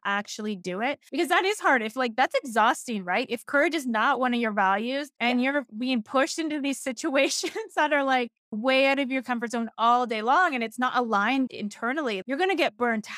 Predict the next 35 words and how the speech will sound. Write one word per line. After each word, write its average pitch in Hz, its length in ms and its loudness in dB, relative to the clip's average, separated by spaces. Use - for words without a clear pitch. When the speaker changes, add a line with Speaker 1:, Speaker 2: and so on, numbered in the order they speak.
Speaker 1:
out. 233 260 0
You're 233 180 -2
gonna, 226 300 -6
like, 226 200 -4
you're 240 80 -2
not 240 280 -2
gonna 240 220 -2
be 220 160 -8
delivering. 202 720 -4
Speaker 2:
Exactly. 156 500 -2
Speaker 1:
Yeah. 226 320 2
So 240 140 -6
that's 254 260 0
really 330 240 -4
cool 262 220 -2
how 233 100 0
you 240 140 -2
can, 233 180 -6
how 240 100 -2
you, 233 160 -4
like, 220 180 -4
there's 233 180 -2
that. 220 260 2
I, 277 180 2
and 311 140 0
I 320 40 4
love 320 200 4
how 381 80 -2
the 539 220 0
company 370 280 -2
gives 277 220 -2
people 262 240 -2
space 240 540 0
and 220 160 -4
time 240 580 -2